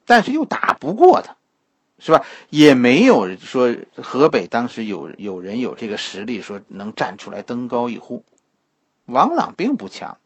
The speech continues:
就几万人，但是河北其他的人都是万把人这个水平，几千人，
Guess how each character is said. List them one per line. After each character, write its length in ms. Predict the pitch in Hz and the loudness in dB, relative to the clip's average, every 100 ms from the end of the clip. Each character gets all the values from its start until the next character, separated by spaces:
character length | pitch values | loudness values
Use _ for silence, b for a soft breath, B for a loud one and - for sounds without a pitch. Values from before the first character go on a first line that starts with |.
| _ | _
就 180 | - 101 | -6 -6
几 280 | - - 87 | -6 -10 -4
万 220 | 120 92 | -4 -4
人， 120 | 67 B B B B | -10 B B B B
但 160 | 269 | 4
是 80 | 262 | 4
河 380 | - - 196 285 | 2 2 4 6
北 200 | 214 113 | 4 -2
其 340 | - - 139 | -6 -6 -6
他 240 | 151 196 202 | -2 2 2
的 120 | 135 | 2
人 160 | 120 B B B | 0 B B B
都 140 | 220 | -2
是 120 | 254 | 0
万 280 | 240 330 202 | 4 4 4
把 160 | 107 90 | -2 -4
人 180 | 98 113 | -8 -8
这 120 | 117 | -8
个 80 | 101 | -8
水 220 | 95 82 | -12 -14
平， 220 | - 90 - | -16 -18 -10
几 180 | 120 104 | -8 -4
千 320 | - 208 339 | 2 2 2
人， 160 | - | -4